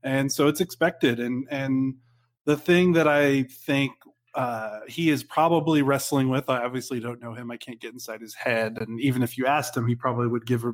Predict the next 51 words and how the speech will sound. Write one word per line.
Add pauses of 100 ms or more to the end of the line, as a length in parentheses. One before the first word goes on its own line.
you
know,
a
really, (500)
uh, (680)
you
know,
nice
answer
about
this.
But (120)
the
thing
that
I'm,
I'm
seeing
is – (400)
it
feels
like
he's
being
torn
apart
by
the
way
that
he
kind
of
got
into
the
N
B
A
and
how
he
played
with
the
Knicks
and
how
he
kinda
had